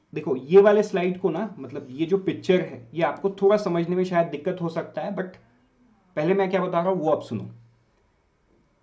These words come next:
दो हज़ार ग्यारह को hundred points लिया गया,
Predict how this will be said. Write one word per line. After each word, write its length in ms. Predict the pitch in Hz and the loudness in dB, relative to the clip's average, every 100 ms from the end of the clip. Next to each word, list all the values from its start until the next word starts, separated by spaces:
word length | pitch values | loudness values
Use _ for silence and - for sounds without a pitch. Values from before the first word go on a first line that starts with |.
| _ _ _ _ _ _ - | _ _ _ _ _ _ -16
दो 300 | 123 170 196 | 2 8 10
हज़ार 380 | 214 202 220 214 123 | 8 6 6 6 4
ग्यारह 340 | 127 123 151 185 | 2 2 0 0
को 120 | 160 220 - _ _ _ _ _ _ _ _ _ _ _ _ _ _ 214 214 _ _ _ _ _ _ _ _ | -2 -4 -10 _ _ _ _ _ _ _ _ _ _ _ _ _ _ _ _ _ _ _ _ _ _ _ _
hundred 440 | 156 170 196 202 - | 0 4 4 2 0
points 300 | 135 120 113 | 0 0 -2
लिया 200 | 104 101 | -4 -6
गया, 240 | 101 | -12